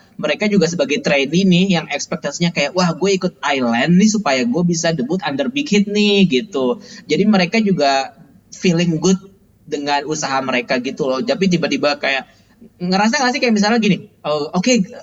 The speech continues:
gue di, gue di casting sama S M gitu. Wah, gue bakal debut nih jadi adiknya N C T." Terus tiba-tiba pas gue debut, "Kalian debut ya, tapi di S M C C gitu," misalnya.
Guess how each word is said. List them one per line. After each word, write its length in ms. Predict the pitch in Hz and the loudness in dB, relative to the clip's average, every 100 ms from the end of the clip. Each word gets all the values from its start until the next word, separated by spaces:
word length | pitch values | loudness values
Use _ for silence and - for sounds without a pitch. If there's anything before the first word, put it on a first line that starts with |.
| _ _ | _ _
gue 260 | 160 160 214 | -4 2 2
di, 120 | 214 | 2
gue 320 | 196 135 185 | 0 0 2
di 100 | 202 | 2
casting 280 | 202 160 185 | 0 -2 0
sama 180 | 196 120 | 0 0
S 200 | 131 - | -2 -2
M 180 | 190 156 | -2 0
gitu. 240 | 117 107 - _ - | -2 -6 -16 _ -2
Wah, 160 | 196 175 - _ | 0 0 -6 _
gue 160 | - 185 | -2 2
bakal 260 | 170 165 139 | 2 0 -2
debut 240 | 131 175 | 0 -2
nih 200 | - 156 | 0 -2
jadi 300 | 147 143 139 | -2 -2 -4
adiknya 320 | 127 117 135 127 | -4 -4 -4 -4
N 80 | |
C 180 | 117 135 | -2 -4
T." 280 | 117 143 110 - | -2 -2 -2 -2
Terus 160 | 196 180 | 0 2
tiba-tiba 400 | 147 135 160 208 | 2 0 0 2
pas 140 | 196 | 0
gue 200 | 190 139 | 0 0
debut, 260 | 127 180 208 - - | 0 0 0 -4 -16
"Kalian 300 | - 208 269 | -4 -2 -2
debut 200 | 262 240 277 | -2 -4 -4
ya, 180 | 156 | -4
tapi 320 | 180 170 226 202 | -2 -4 -2 -2
di 80 | |
S 200 | 165 156 | -2 -2
M 120 | 156 143 | -6 -6
C 160 | 139 | -6
C 240 | 135 220 214 | -2 -2 -2
gitu," 240 | - 123 | -6 -10
misalnya. 300 | 120 - - | -10 -10 -20